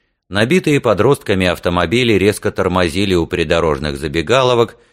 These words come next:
где можно было выпить пиво, потрепаться, познакомиться с девушками.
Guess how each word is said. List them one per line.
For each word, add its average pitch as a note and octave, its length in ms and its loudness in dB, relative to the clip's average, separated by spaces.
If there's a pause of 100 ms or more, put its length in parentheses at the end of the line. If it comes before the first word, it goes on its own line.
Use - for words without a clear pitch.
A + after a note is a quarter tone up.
(140)
где G2+ 220 -2
можно A2 320 0
было G2+ 240 2
выпить F2 480 -2
пиво, A#2+ 360 -2
потрепаться, F2+ 840 -4
познакомиться E2 880 -4
с C2+ 80 -10
девушками. B1 640 -8